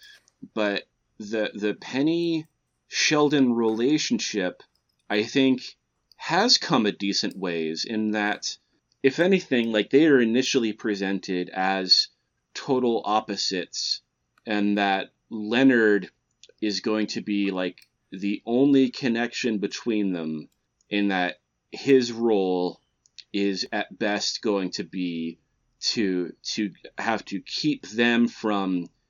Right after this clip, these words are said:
antagonizing and breaking each other down so that he can have a relationship with each of them on their own.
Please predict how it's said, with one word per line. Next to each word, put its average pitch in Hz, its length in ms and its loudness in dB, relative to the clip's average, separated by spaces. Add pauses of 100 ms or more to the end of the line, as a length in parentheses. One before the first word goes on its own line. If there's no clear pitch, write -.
(240)
antagonizing 104 1040 -2
and 87 140 -4
breaking 104 400 0
each 95 200 -2
other 87 220 -4
down 85 580 -4
so - 220 -4
that 87 200 -6
he 123 340 -4
can 101 180 -4
have 98 260 -4
a 95 40 -4
relationship 90 720 -4
with 87 120 -8
each 95 260 -6
of 80 120 -6
them 82 480 -6
on 87 160 -4
their 78 240 -8
own. 85 380 -6